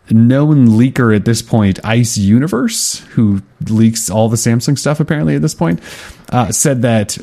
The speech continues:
so, like, two days before this hit, the F C C said, uh, that they think the S Pen will do things like probably control music, I think. Uh, where is that?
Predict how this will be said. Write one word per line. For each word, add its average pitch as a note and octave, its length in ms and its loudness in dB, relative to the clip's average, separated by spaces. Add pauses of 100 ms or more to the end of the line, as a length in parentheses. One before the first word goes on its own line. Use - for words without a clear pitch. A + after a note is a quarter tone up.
(120)
so, C#3 240 -2
like, A#2+ 180 -2
two - 180 -2
days B2 240 2
before G2 300 -2
this F#2+ 160 -2
hit, G2+ 120 -2
the F2 100 -4
F F#2 100 -2
C - 140 -4
C F2+ 240 -2
said, F2 520 -2 (400)
uh, F2 380 -2 (720)
that G2+ 180 0
they A#2+ 180 2
think A2+ 420 0
the G#2 220 0
S A2+ 220 -2
Pen A2 320 0
will G2+ 140 2
do G2 420 2
things F#2 400 -2
like F2 400 -4 (220)
probably G#2+ 280 0
control G#2+ 340 -2
music, A2 580 0
I B2 140 0
think. B2 600 -2 (500)
Uh, G2 760 -2
where C3+ 260 -6
is G#2 200 -6
that? - 380 -12